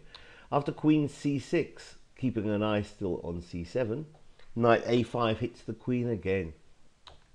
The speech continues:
The queen returns to C five, but that allows knight takes on B seven, gaining a pawn back.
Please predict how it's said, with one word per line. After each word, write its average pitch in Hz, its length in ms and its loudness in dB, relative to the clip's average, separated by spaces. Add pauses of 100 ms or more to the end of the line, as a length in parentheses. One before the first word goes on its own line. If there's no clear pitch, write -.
(920)
The 117 60 -8
queen 151 240 4
returns 147 440 4
to 110 100 -6
C 107 240 -2
five, 98 400 0
but 95 100 -6
that 107 160 2
allows 95 320 -2
knight 113 480 -2
takes 98 320 -8
on 87 120 -8
B 80 200 -10
seven, 92 400 -10 (720)
gaining 120 300 6
a 101 60 4
pawn 101 340 0
back. 104 360 0